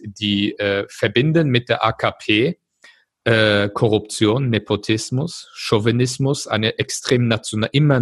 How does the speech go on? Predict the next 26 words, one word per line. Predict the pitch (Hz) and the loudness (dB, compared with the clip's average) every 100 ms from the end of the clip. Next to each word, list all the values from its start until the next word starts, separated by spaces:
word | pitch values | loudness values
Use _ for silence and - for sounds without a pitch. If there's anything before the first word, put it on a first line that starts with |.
| 123 113 | 0 -4
extremer | 110 - - 123 123 | -6 -8 -2 0 2
nationalistisch | 113 104 - 107 107 - - - | 0 -4 -6 -6 -6 -8 -10 -6
werdende, | 110 107 107 104 104 101 - - - - _ - | -4 -4 -4 0 2 0 -4 -20 -20 -20 _ 0
äh, | |
Rhetorik. | 113 107 107 - 98 104 131 170 - - | 2 2 -2 0 0 2 0 -4 -6 -2
Und, | 110 107 110 104 - - | 2 2 0 -6 -10 -2
ähm, | 113 107 104 107 104 - _ _ _ _ _ _ _ _ _ _ _ - | 2 2 2 0 -4 -8 _ _ _ _ _ _ _ _ _ _ _ -8
man | 101 98 98 98 - - | -2 0 0 -2 -8 -6
merkt | 104 107 120 147 - | 0 2 2 -2 -2
ja | 151 170 | 0 2
oder | 110 98 | 0 0
man | 92 95 | 0 -4
bekommt | 87 - 117 160 - | -6 -2 0 0 0
ja | 147 | 2
halt | 147 147 | 0 0
auch, | 135 147 151 | 2 2 2
auch, | 135 95 | -2 -6
auch | - - - | -6 -12 -10
wir | 101 101 104 | -6 -4 -4
aus | 95 - - | -6 -10 -6
Deutschland | 98 98 - 135 | -4 -4 -4 -2
bekommen | 127 - 131 | -2 -2 -2
ja | 127 | 0
diesen | 123 120 107 101 | 0 -2 -4 -6
Trend | - 107 107 139 180 | -6 -2 -2 -2 -4
unter, | 127 - 104 | -4 0 0